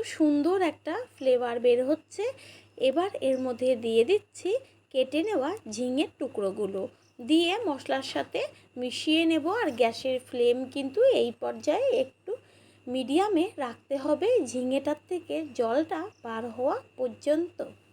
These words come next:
চার থেকে পাঁচ মিনিট মশলার সাথে ঠিক এইভাবে গ্যাসের ফ্লেম মিডিয়ামে রেখে ঝিঙেটাকে কষাতে হবে। এইভাবে ঝিঙে যদি কষানো হয়,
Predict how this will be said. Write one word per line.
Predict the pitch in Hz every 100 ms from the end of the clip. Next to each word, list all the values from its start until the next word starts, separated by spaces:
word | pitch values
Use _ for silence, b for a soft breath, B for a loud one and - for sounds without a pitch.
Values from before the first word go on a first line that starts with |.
| _ _ _ _ _ _ _ b b
চার | 349 349 349
থেকে | 381 381 415 440
পাঁচ | - 285 -
মিনিট | 294 311 359 302
মশলার | 254 240 302 294 -
সাথে | 285 269 339 370
ঠিক | 311 311 311 -
এইভাবে | 240 269 277 277 349
গ্যাসের | 262 226 269 254
ফ্লেম | 254 277 277
মিডিয়ামে | 247 208 240 240 254
রেখে | 247 262 339
ঝিঙেটাকে | 277 233 226 254 262 392 453
কষাতে | 240 214 226 - 208
হবে। | 208 208 208 208 B B B
এইভাবে | - 349 359 392 415 453
ঝিঙে | 339 277 277
যদি | 277 262 320
কষানো | 285 254 - 311 339 349
হয়, | 415